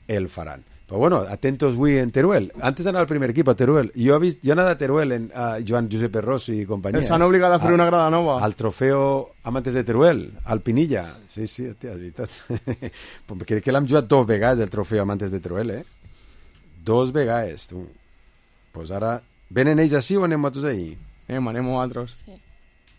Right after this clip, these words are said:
Speaker 1: Vale, me diuen que la Federació
Speaker 2: En
Speaker 1: Espanyola
Speaker 2: Federació Espanyola farà deu i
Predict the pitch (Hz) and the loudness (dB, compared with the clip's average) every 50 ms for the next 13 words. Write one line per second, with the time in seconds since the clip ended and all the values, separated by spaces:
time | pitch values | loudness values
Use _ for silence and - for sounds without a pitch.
0 | _ _ _ _ _ _ _ _ _ _ _ _ _ _ _ _ - _ _ _ | _ _ _ _ _ _ _ _ _ _ _ _ _ _ _ _ -20 _ _ _
1 | _ _ _ _ 85 80 78 80 82 87 95 107 107 95 - 107 101 - - 98 | _ _ _ _ -14 -12 -12 -10 -8 -6 -6 -6 -6 -6 -6 -8 -8 -8 -10 -12
2 | 92 90 - - 90 85 82 95 101 175 180 196 185 175 170 165 147 175 170 - | -12 -10 -10 -10 -10 -10 -8 -2 -2 0 2 4 4 4 4 4 2 0 0 2
3 | 196 175 175 180 185 185 185 156 - _ - - 165 160 156 151 151 147 151 160 | 4 4 4 4 4 4 2 0 -2 _ -6 -2 -2 0 0 -2 -2 -2 -2 -2
4 | 151 | -2